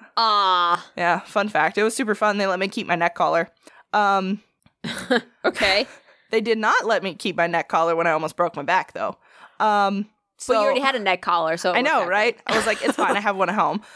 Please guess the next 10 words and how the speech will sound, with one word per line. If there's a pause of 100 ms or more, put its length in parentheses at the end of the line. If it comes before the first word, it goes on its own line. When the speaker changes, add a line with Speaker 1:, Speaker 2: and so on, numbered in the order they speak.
(300)
Speaker 2:
So (400)
my
brother, (140)
who's
five
years
older
than
me, (340)
um,